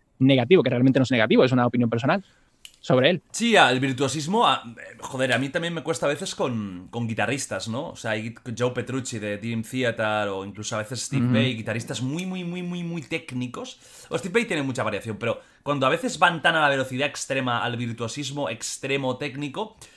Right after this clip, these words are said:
Speaker 2: se me hacen un poco
Speaker 1: Ujú.
Speaker 2: pesados. Y a veces
Speaker 1: Sí.
Speaker 2: mola más el co-, la combinación de feeling con velocidad,
Speaker 1: Claro.
Speaker 2: pero cuando es solo técnica
Speaker 1: Sí. Eso, eso yo creo que el, lo aprecia, eh, y lo valora más un, un nota que to-,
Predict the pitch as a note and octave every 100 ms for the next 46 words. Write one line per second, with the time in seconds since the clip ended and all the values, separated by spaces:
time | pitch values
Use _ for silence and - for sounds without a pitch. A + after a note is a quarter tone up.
0 | _ _ D3 D#3+ G#3 E3+ E3+ C3 C3 G2+
1 | D2 - _ _ _ - D3+ A#3 - _
2 | _ C3 E3+ F#3+ G3 F3 B2+ C3 A#2 C3
3 | B2 A#2 D#3 D#3 A#2+ F#3+ G#3 G3+ G3+ F#3+
4 | F#3 C#3+ C3+ A#2 A2+ A#2 A#2 E3+ F3+ E3+
5 | C#3 B2 C3+ C#3 G3+ - A#3 A3+ A3 G#3
6 | F#3+ - _ - G3 - B3 B3 B3 -
7 | _ - - - - - - - - -
8 | A#2+ A2+ - - - - D#3+ - G3+ G3
9 | E3+ - F#3+ F3+ F3+ E3+ E3+ E3 E3 D#3+
10 | D3+ C#3 C3+ B2+ C#3 C#3 C#3 C#3 D#3 F3
11 | E3+ D#3+ D#3 D#3 D3+ D3 C#3+ C#3 C#3+ C#3+
12 | C#3+ C#3+ D3+ D3+ - D3+ C#3+ C#3 D3 C#3
13 | C#3+ B2+